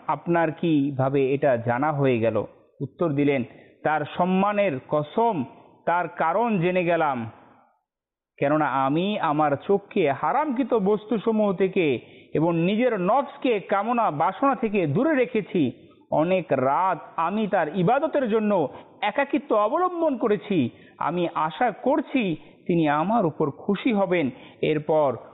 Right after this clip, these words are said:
পরিণামে তিনি আমাকে তার দিদার করাবেন।" সুবহানাল্লাহ।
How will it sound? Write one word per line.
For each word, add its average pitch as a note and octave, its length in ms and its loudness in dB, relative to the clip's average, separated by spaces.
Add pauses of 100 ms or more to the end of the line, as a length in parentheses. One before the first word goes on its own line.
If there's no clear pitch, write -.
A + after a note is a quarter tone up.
(180)
পরিণামে D#3+ 680 0
তিনি D3 200 0
আমাকে B2+ 560 0 (240)
তার B2 320 0
দিদার A#2 420 2
করাবেন।" A2 420 -4 (320)
সুবহানাল্লাহ। B2 840 -6